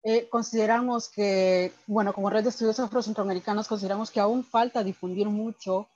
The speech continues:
sobre este gran legado en Centroamérica, porque México ya conoce un poco, pero Centroamérica desconoce mucho de este trabajo, y creo que sería importante en algún momento podamos unificar esfuerzos y poder llevar a cabo diferentes proyectos. Y ese es el primero, esperamos, de tantos que puedan generarse.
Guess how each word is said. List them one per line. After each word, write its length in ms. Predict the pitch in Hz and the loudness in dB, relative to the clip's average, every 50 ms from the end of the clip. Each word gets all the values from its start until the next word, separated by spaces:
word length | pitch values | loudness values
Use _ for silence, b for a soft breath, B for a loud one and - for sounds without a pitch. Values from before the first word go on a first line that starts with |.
| _ _ _ - | _ _ _ -14
sobre 360 | - - 208 196 185 190 196 | -4 0 2 2 4 4 2
este 220 | 208 - - 226 | 0 0 0 0
gran 260 | 214 220 226 220 226 | 2 2 2 2 2
legado 380 | 226 220 202 214 214 208 220 208 | 2 2 4 4 4 4 4 4
en 80 | 208 196 | 0 -2
Centroamérica, 760 | - 202 196 - 185 185 190 202 208 202 208 - 202 190 | -4 -4 -2 -2 -2 -2 0 -2 -2 -2 -2 0 -2 -2
porque 220 | - 190 185 - 175 | -2 -4 -6 -4 -4
México 380 | 190 202 180 220 208 - 208 | -4 -4 -4 -4 0 2 2
ya 320 | 190 180 208 208 220 220 - | 4 6 6 6 6 4 2
conoce 380 | 214 202 196 208 208 - 190 | 0 2 2 0 -2 -4 -6
un 60 | 185 - | -2 2
poco, 260 | 202 185 - 190 180 | 2 4 4 2 2
pero 140 | 196 185 196 | 2 0 0
Centroamérica 760 | - 196 190 - 202 196 202 208 208 220 208 - 226 220 220 B B B B B B B | 0 -2 -4 -2 -2 0 0 0 0 0 0 2 2 2 2 B B B B B B B
desconoce 540 | 190 180 220 214 - 220 220 233 226 - 233 | 4 4 4 6 6 4 4 4 2 2 2
mucho 420 | 226 233 247 254 240 - - 214 | 2 4 4 2 2 2 2 4
de 100 | 185 190 | 4 4
este 160 | 185 - 190 | 4 2 -2
trabajo, 520 | 180 175 175 170 170 170 170 - - 185 180 | 2 4 4 6 6 6 4 4 2 0 0
y 60 | 180 - _ | 0 -2 _
creo 320 | - 220 220 233 240 233 | 4 6 6 8 6 6
que 100 | - 240 | 4 0
sería 240 | 220 - 226 202 214 | 0 0 0 0 0
importante 760 | 214 214 - - 202 196 - - 226 220 220 - - 185 185 180 b b b b b - | -2 -2 0 0 0 0 2 2 2 2 2 0 0 0 0 -2 b b b b b -2
en 80 | 208 202 | 2 2
algún 280 | 202 208 214 233 226 | 4 4 4 4 4
momento 360 | 226 226 220 220 - 226 214 - | 2 2 0 -2 0 -2 0 4
podamos 520 | 208 208 202 196 208 220 220 220 - _ _ _ _ _ | 4 4 4 4 2 0 -2 -4 -6 _ _ _ _ _
unificar 640 | - 240 240 233 226 214 - 214 196 - - 247 233 233 | 0 4 4 4 4 4 2 0 0 4 6 6 8 6
esfuerzos 520 | 233 233 - - 208 208 - 214 - - | 6 4 2 2 2 2 2 -2 -4 -4
y 40 | 202 | -2
poder 300 | - 202 196 196 190 190 | 2 4 4 4 4 2
llevar 240 | 202 202 202 190 196 | 2 2 2 2 2
a 120 | 196 190 | 0 0
cabo 400 | - 185 190 190 196 202 - - _ _ _ _ _ _ - | 0 2 2 2 2 0 -2 -4 _ _ _ _ _ _ -4
diferentes 580 | 196 240 226 - 226 208 208 202 - 220 - | -2 -2 0 2 2 2 2 2 0 -2 -2
proyectos. 540 | - - 196 190 190 196 - - 190 180 - | 0 0 2 2 2 0 0 0 -2 -2 0
Y 100 | 226 220 | 2 2
ese 140 | 233 233 269 | 2 2 2
es 80 | 262 277 | 0 -2
el 80 | 262 | 0
primero, 460 | - 247 226 220 220 226 226 233 240 | 0 0 -2 0 0 0 2 2 0
esperamos, 480 | 208 208 - 208 190 190 196 208 208 190 | 0 0 0 0 2 2 2 0 0 0
de 100 | 202 208 | 0 0
tantos 400 | - - 226 226 226 - 247 - | 0 0 -2 -2 0 -2 -4 -4
que 80 | 214 196 | -4 -6
puedan 320 | - 208 202 202 214 196 | -2 -2 -2 0 0 -2
generarse. 520 | 202 196 202 196 208 214 214 214 - - | -2 -2 0 2 2 2 0 -2 -6 -14